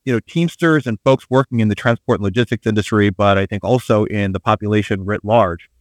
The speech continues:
Um, you know, we've talked a lot about Amazon and the potential for unionization and organization there.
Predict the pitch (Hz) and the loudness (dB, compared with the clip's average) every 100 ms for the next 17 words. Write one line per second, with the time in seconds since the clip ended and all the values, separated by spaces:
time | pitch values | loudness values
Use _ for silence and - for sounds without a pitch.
0 | _ _ - 110 107 104 107 - _ - | _ _ -2 0 2 0 -4 -12 _ -8
1 | 123 110 117 - 131 131 113 110 117 110 | -4 -2 -2 0 0 0 0 0 0 0
2 | 104 104 104 104 - 117 120 110 101 95 | 0 0 0 -2 -2 -2 -2 0 -2 -2
3 | 92 101 101 - - 120 - 101 - 107 | -4 -8 -10 -10 -2 -2 0 -4 -2 -2
4 | 101 98 104 117 104 95 104 104 98 98 | 0 0 -2 0 0 0 -2 0 -4 -2
5 | 104 107 104 101 98 92 110 131 92 | 0 0 0 -4 -8 -4 2 2 0